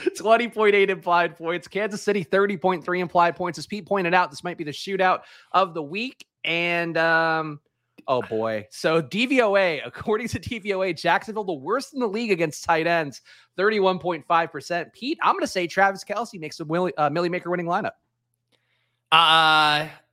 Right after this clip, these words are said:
Speaker 2: okay. Uh, that's fine. Uh, seventy-eight hundred might be a little tough,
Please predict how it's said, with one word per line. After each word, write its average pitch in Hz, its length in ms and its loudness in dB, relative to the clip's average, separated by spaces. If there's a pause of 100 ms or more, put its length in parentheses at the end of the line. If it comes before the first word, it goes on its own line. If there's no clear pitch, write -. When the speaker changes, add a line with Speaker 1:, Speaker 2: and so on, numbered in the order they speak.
(760)
Speaker 2:
okay. 139 320 0 (260)
Uh, 131 440 0
that's 127 260 -8
fine. 120 360 -2 (440)
Uh, 120 200 0
seventy-eight 131 540 -4
hundred 135 460 -6 (100)
might 120 180 -8
be 139 60 -10
a 123 80 -4
little 120 180 -8
tough, 123 360 -4